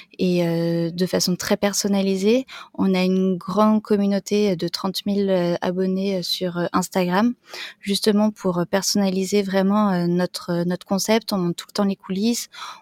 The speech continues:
on montre vraiment la vie d'Il était plusieurs fois. Les gens sont, sont intéressés, euh, par nous, s'attachent à nous et, euh, ce qui fait que, par exemple,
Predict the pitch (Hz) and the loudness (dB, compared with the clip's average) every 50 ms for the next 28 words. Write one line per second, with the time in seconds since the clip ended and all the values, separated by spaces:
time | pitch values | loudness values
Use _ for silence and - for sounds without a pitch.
0 | _ - - 190 185 185 190 202 208 190 190 190 202 214 220 220 214 202 190 185 | _ -4 0 0 2 2 2 2 2 2 4 4 4 6 6 4 4 4 2 2
1 | 202 202 190 190 185 185 180 - 185 175 - 180 175 180 170 - - 220 233 226 | 0 -2 0 -2 -2 -2 -2 -2 -6 -4 -4 -2 -4 -4 -6 -2 -2 0 0 2
2 | 208 190 175 185 185 196 - - - 170 165 165 165 165 165 165 175 _ _ _ | 0 0 -2 -2 -4 -6 -6 -6 -6 -4 -4 -2 -2 -2 -4 -4 -8 _ _ _
3 | _ _ - - - - - _ - - - - - 185 175 170 - - - 196 | _ _ -20 -20 -20 -20 -20 _ -12 -8 -6 -4 -2 -2 -2 -2 0 2 2 2
4 | 190 - - 202 190 202 196 185 - - 214 214 214 208 190 180 175 - 175 165 | 2 4 2 2 4 4 2 0 0 2 4 4 6 6 4 2 0 0 -2 0
5 | 170 190 202 214 220 233 233 240 247 - - - - 214 202 - - 214 214 - | 2 2 4 4 4 4 4 2 0 -2 -4 -2 2 2 2 4 4 2 2 2
6 | - 190 185 190 196 208 233 254 262 _ - - - - - _ - - 190 196 | 0 0 2 2 4 4 2 2 0 _ -14 -20 -20 -20 -20 _ -6 -2 2 4
7 | 202 196 180 170 170 170 165 - - - - 175 - - 214 214 - - 190 180 | 6 6 6 4 2 0 0 -2 -6 -10 -10 -8 0 0 0 0 2 0 0 2
8 | 175 170 170 170 170 - 180 170 170 185 202 208 | 2 2 0 -2 -2 -2 0 0 2 2 2 0